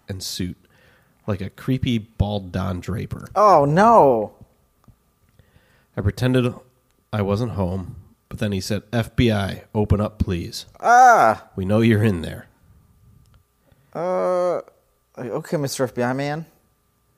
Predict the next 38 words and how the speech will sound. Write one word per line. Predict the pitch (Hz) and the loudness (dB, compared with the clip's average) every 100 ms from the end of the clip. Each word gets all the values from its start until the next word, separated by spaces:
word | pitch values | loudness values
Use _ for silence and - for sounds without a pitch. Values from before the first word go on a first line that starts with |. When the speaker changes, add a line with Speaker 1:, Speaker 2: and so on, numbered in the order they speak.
| _ _ _ _ _ _ _ - | _ _ _ _ _ _ _ -6
Speaker 1:
His | 110 | -6
voice | 92 107 127 | -2 0 0
sounded | - 107 113 95 | 0 -2 -2 -2
like | 92 87 - | -2 -4 -8
either | 107 101 95 | -4 -2 -2
he | 98 | -4
was | 90 | -6
very | 85 98 120 120 | -2 2 2 2
old | 98 101 104 | 2 2 2
or | 90 | 0
someone | - 104 98 | -4 -2 0
had | 92 85 | -2 -4
kicked | - 107 | -8 -6
him | 117 | -4
in | 101 | -4
the | 87 | -4
neck | 85 90 - | -4 -6 -8
and | 90 | -8
he | 90 | -6
was | 87 90 | -6 -6
<laughs> | |
out | 85 - | -8 -4
of | 90 80 - | -6 -6 -6
breath. | 85 78 - - _ - | -4 -6 -12 -20 _ -6
Speaker 2:
Ugh. | 175 131 - _ _ _ _ _ _ | -6 -6 -12 _ _ _ _ _ _
Speaker 1:
It's | - | -8
hard | 110 113 | -2 0
to | 113 | 2
explain, | 110 - - 92 98 | -2 -6 -4 -2 -2
but | 90 | -4
the | - | -4
only | 92 95 | -4 -4
thing | - 95 | -4 -4
I | 90 | -4
can | - 87 | -6 -8
think | - 87 - _ _ | -6 -8 -10 _ _
is | 92 | -8
that | 90 87 85 | -4 -4 -4